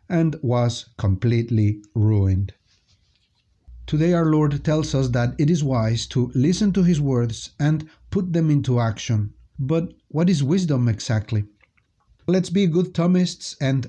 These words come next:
see first what wisdom is not. And to do that, we just need to Google it. One of the first results is from the Oxford Dictionary, and it says, "Wisdom,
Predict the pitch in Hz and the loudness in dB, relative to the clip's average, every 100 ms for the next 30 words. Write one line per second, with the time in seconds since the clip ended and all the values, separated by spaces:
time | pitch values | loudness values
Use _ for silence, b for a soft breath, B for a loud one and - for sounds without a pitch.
0 | - - 214 - 156 147 - - 120 120 | -8 -2 0 0 0 0 -4 -4 -2 0
1 | 151 147 175 147 123 101 - 120 110 - | 0 0 2 2 2 2 2 -2 -2 -10
2 | - _ _ - 117 113 - _ 110 101 | -20 _ _ -4 0 0 -4 _ 0 2
3 | 104 143 139 - b b b b 175 175 | 2 0 -2 -10 b b b b -2 2
4 | 185 170 180 175 - 151 127 110 110 110 | 2 4 2 0 -2 0 2 2 2 0
5 | 110 - _ _ _ - 143 165 135 135 | -4 -20 _ _ _ -4 0 0 -2 -2
6 | 131 131 117 - 165 170 175 - 151 156 | -2 -2 -2 0 0 -2 -4 -4 -4 -2
7 | 151 139 120 143 147 - - 143 143 - | 0 0 0 -2 -4 -6 -4 -2 -2 -2
8 | 117 117 - 104 101 98 101 _ _ _ | -2 -2 0 0 2 0 -4 _ _ _
9 | - 127 123 - 101 95 - - _ _ | -4 -2 -2 -2 -4 -4 -8 -20 _ _
10 | _ _ 123 139 117 101 95 | _ _ -2 0 0 -2 -2